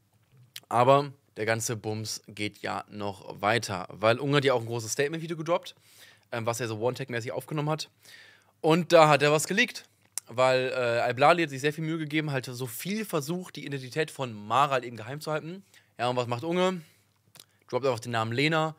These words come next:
und halb YouTube-Szene wusste sofort, ja, um wen es halt geht, geben geht, weil, ne, man na-, natürlich nachgucken kann, mit welcher Lena er zweitausendfünfzehn, zweitausendsechzehn viel rumhing. Und, äh, ja,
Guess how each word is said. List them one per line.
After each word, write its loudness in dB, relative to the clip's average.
und -12
halb 0
YouTube-Szene -4
wusste -8
sofort, -2
ja, 0
um -4
wen -6
es -10
halt -8
geht, -12
geben -6
geht, 2
weil, -2
ne, -2
man -6
na-, -8
natürlich -16
nachgucken -6
kann, -8
mit -10
welcher 2
Lena 0
er -6
zweitausendfünfzehn, -4
zweitausendsechzehn -6
viel -12
rumhing. 0
Und, -6
äh, -2
ja, 4